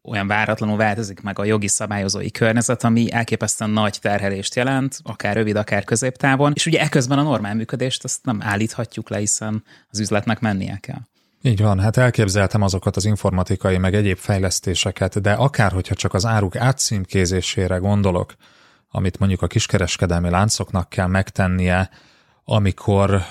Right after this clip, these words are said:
Speaker 2: azt mondják, hogy hát, ö, itt van este tíz óra, éjféltől ilyen áron kell adnotok a cukrot, lisztet és a többit. Ezen az alapon nem zárhatjuk be az áruházakat, hogy srácok, akkor itt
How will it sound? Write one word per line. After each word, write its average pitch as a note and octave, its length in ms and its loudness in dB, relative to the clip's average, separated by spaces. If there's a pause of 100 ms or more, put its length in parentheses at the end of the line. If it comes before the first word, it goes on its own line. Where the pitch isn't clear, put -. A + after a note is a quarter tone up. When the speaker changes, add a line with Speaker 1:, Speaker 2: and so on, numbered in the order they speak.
(140)
Speaker 2:
azt - 240 -4
mondják, G#2+ 340 2
hogy G#2 200 -2
hát, - 320 -2
ö, A2 260 0
itt A#2 200 -6
van G#2 120 -2
este G2 200 -2
tíz G2+ 280 -2
óra, A#2+ 420 2
éjféltől A2 1120 2 (300)
ilyen G#2 260 2
áron F#2+ 420 2
kell F#2 440 -2
adnotok F#2 600 -2
a F#2 120 -2
cukrot, - 520 -6
lisztet G2 440 -6
és G#2 220 -2
a A2 40 0
többit. A2 520 -4
Ezen C3+ 320 2
az A2 120 2
alapon B2+ 400 2
nem A2+ 360 2
zárhatjuk G2 600 0
be F#2 100 2
az F2+ 120 -2
áruházakat, G#2+ 680 2
hogy G2+ 100 -4
srácok, C3 520 -2
akkor G#2+ 340 -6
itt - 400 -6